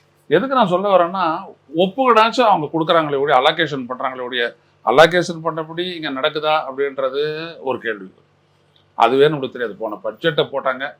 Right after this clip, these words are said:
அதுல இதே மாதிரி ஃபண்ட் அலோகேஷன் பண்ணாங்க, அதன் மூலம் விவசாயத்துக்கு எவ்வளவு கிடைச்சது, ஊரக டெவலப்மெண்ட்டுக்கு எவ்வளவு பண்ணாங்க, என்ன டெவலப் பண்ணாங்க, அதுல எதுவுமே தெரியாது. பிரிட்ஜ் கொலாப்ஸ் ஆகிற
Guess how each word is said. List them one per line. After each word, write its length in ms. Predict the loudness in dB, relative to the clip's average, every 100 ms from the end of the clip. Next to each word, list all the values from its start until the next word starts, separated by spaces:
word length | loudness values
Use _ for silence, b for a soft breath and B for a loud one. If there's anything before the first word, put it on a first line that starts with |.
| _ _ _ -2
அதுல 240 | 2 4
இதே 180 | 2 0
மாதிரி 220 | -4 -6
ஃபண்ட் 220 | -6 -2 -2
அலோகேஷன் 420 | -2 -6 -16 -14
பண்ணாங்க, 400 | -10 -8 -8 -14 _ _ _
அதன் 280 | 2 2 2
மூலம் 260 | -2 -2 0
விவசாயத்துக்கு 460 | -2 0 -2 -2 -10
எவ்வளவு 220 | -8 -10
கிடைச்சது, 380 | -12 -12 -10 -10 -12 _ _ 4
ஊரக 320 | 6 6 4 2
டெவலப்மெண்ட்டுக்கு 540 | 0 -2 -6 -10 -6
எவ்வளவு 200 | -4 -4
பண்ணாங்க, 300 | -6 -12 -14 -14 -14 b b
என்ன 260 | 0 0
டெவலப் 280 | -2 -4 -4
பண்ணாங்க, 220 | -10 -8
அதுல 160 | -6 -6
எதுவுமே 280 | -6 -10 -16
தெரியாது. 320 | -16 -20 -20 _ _ _ _ _ _ _ _ _ _ _ _ _ -4
பிரிட்ஜ் 260 | 0 0 2
கொலாப்ஸ் 440 | 4 6 4 0
ஆகிற 380 | -4 -2 -4